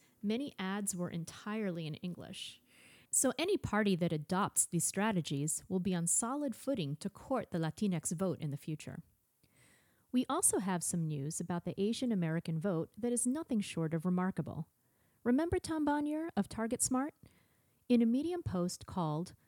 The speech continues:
The Unheralded Voting Bloc of twenty twenty, he pointed to an unprecedented surge in voting by Asian Americans and Pacific Islanders, also known as A A P Is.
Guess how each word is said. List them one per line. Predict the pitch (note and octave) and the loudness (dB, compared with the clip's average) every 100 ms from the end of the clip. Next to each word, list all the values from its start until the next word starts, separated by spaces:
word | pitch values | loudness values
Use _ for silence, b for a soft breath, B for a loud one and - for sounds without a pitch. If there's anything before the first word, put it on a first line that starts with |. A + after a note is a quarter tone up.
| b | b
The | G3 | 2
Unheralded | G3+ G3 F#3 A#3 C4 C#4+ D4 F3 | 4 2 2 0 2 2 0 2
Voting | F3+ G3 E3 | 2 2 0
Bloc | D3+ D3+ D#3 | 0 -2 -2
of | D#3 | -6
twenty | - F#3+ E3 | -4 0 0
twenty, | - - A3 C3+ F3+ b b b b | 0 -2 0 0 -2 b b b b
he | - C#4 | -2 -2
pointed | - - D#4+ F4+ D4 A#3+ | 0 -4 -4 -2 -2 -2
to | - G3 | 0 0
an | F3 | 0
unprecedented | G#3+ G#3+ - - D#4+ - G#3+ G3 F3 | 0 0 -2 -6 -2 0 2 0 0
surge | - F#3+ E3 D3+ | -2 0 0 0
in | D#3+ D#3+ | 0 0
voting | F#3+ F3+ B2+ D#3 | 0 0 0 -2
by | E3+ - | -2 0
Asian | F3 F#3 A3 | 0 2 2
Americans | G#3+ D3+ C#3+ D3+ D#3 F#3 | 2 2 0 -2 -2 -2
and | F#3 | -2
Pacific | G3 - C#3+ E3+ | -2 -4 -4 -4
Islanders, | A#3+ D4+ F#3+ - - - b b b b | -2 2 2 0 -6 -8 b b b b
also | D4 D#4+ G3 | 0 2 2
known | D#3 D3+ | 2 2
as | D#3 - | 0 0
A | |
A | D#3+ D3+ C#3+ | -2 -2 -4
P | - E3+ | -2 -2
Is. | D3+ - - - | -2 -6 -10 -10